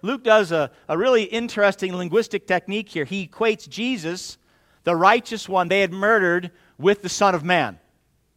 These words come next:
And, and that may not mean a lot to you unless you know Daniel chapter seven.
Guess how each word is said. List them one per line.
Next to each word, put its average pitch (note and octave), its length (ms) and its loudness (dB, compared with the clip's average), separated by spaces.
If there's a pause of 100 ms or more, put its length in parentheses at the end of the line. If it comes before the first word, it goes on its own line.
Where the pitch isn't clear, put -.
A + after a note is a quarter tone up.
(200)
And, E3+ 300 -4
and F3 140 -4
that A3+ 140 4
may B3+ 140 0
not C4 240 2
mean C4 160 -4
a B3+ 80 4
lot D#3+ 280 4
to D#3 100 -10
you E3+ 160 -2
unless F3 260 0
you F#3+ 80 -8
know G3 160 2
Daniel F#3 320 -2
chapter F3 320 2
seven. C3+ 400 -2